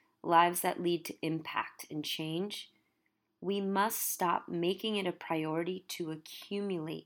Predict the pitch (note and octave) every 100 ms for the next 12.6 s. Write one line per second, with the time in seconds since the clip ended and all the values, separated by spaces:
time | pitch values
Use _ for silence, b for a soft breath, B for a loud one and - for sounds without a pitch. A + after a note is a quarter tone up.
0 | - D#3 - D#3+ D#3 D#3 - D3+ - -
1 | - - _ _ _ _ _ _ - D#3+
2 | - F3 - F3+ D#3+ D3+ D3+ - D3+ D3
3 | D3+ - D3+ D3 C#3 - - - - -
4 | - _ _ _ _ _ _ _ _ _
5 | _ _ _ _ F#3+ G#3 G#3+ A3+ C#4+ -
6 | - - - E3 D#3 D#3 - - G3 G#3+
7 | A#3 E3+ D#3+ F3+ F3 - D3 C#3+ D3+ B
8 | B B - F#3+ F3+ F3+ F#3 - F#3 F3
9 | G#3 E3+ B2+ - - - b b b b
10 | - F3+ F3 F3 E3+ F3 E3+ C#3+ C3+ -
11 | - b b b - E3 D#3+ - E3 -
12 | E3+ E3 - - -